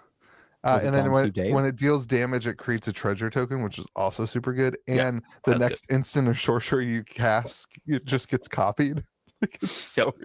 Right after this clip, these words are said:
Speaker 1: ridiculously good.
Speaker 3: But couldn't you just Galvanic Iteration for, like, two mana?
Speaker 1: I
Speaker 3: And, like,
Speaker 1: don't,
Speaker 3: not
Speaker 1: I don't
Speaker 3: have
Speaker 1: know
Speaker 3: to
Speaker 1: if that
Speaker 3: do
Speaker 1: card
Speaker 3: all
Speaker 1: does.
Speaker 3: the
Speaker 1: Um, okay,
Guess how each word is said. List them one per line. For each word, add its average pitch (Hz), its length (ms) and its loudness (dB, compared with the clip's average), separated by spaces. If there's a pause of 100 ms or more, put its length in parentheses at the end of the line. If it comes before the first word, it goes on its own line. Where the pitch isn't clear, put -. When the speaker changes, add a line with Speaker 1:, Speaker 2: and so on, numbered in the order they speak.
(240)
Speaker 1:
ridiculously - 720 -8 (180)
good. - 100 -4 (1400)
Speaker 3:
But 190 120 2
couldn't 359 240 2
you 349 80 4
just 202 260 2
Galvanic 117 500 4
Iteration 107 600 0 (320)
for, 117 160 4
like, 101 240 4
two 123 120 2
mana? 101 360 2 (720)
Speaker 1:
I 117 100 2
Speaker 3:
And, 101 80 2
like, 101 140 2
Speaker 1:
don't, 104 140 2
Speaker 3:
not - 20 2
Speaker 1:
I - 80 6
don't 113 60 4
Speaker 3:
have - 0 -
Speaker 1:
know 117 40 0
Speaker 3:
to 113 40 2
Speaker 1:
if - 60 2
that 113 40 2
Speaker 3:
do 107 80 4
Speaker 1:
card 104 120 4
Speaker 3:
all 101 60 4
Speaker 1:
does. 98 220 -2 (1200)
Speaker 3:
the 151 60 4
Speaker 1:
Um, 127 280 4 (400)
okay, 156 260 6